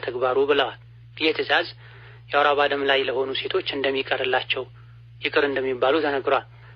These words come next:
በወር አበባ ደም ምክንያት ሴቶች የመሰናበቻ ጠዋፍን መተው እንደሚችሉት ሁሉ በበሽታ በህመም ምክንያትም አንድ ሰው ማድረግ ካልቻለ መተው ይችላል። ከመውጣቱ በፊት፣ ከመካ ከመውጣቱ በፊት እስካልዳነ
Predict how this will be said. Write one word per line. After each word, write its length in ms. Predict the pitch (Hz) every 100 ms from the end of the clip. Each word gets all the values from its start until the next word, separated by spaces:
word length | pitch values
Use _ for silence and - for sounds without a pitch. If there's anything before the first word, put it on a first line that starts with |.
| - - -
በወር 160 | 147 156
አበባ 160 | 156
ደም 160 | 156 151
ምክንያት 380 | 139 139 127 123 - -
ሴቶች 420 | - 135 175 180 - - - -
የመሰናበቻ 560 | 139 139 143 143 139 143
ጠዋፍን 380 | 139 139 135 139 120 -
መተው 220 | 143 147
እንደሚችሉት 480 | 139 135 131 139 131
ሁሉ 160 | 139 185 190 - - - - - -
በበሽታ 400 | 143 147 147 139
በህመም 340 | 135 147 143 135
ምክንያትም 520 | 127 131 127 156 160
አንድ 160 | 131 123
ሰው 160 | - 190 -
ማድረግ 300 | 147 139 135 -
ካልቻለ 440 | 131 120 131 147 185 - - -
መተው 220 | 143 135
ይችላል። 280 | 123 127 120
ከመውጣቱ 420 | 127 143 135 131 139
በፊት፣ 320 | 139 185 - - - -
ከመካ 280 | - 147 147 147
ከመውጣቱ 380 | 147 139 135 131
በፊት 160 | 139
እስካልዳነ 420 | - - 135 131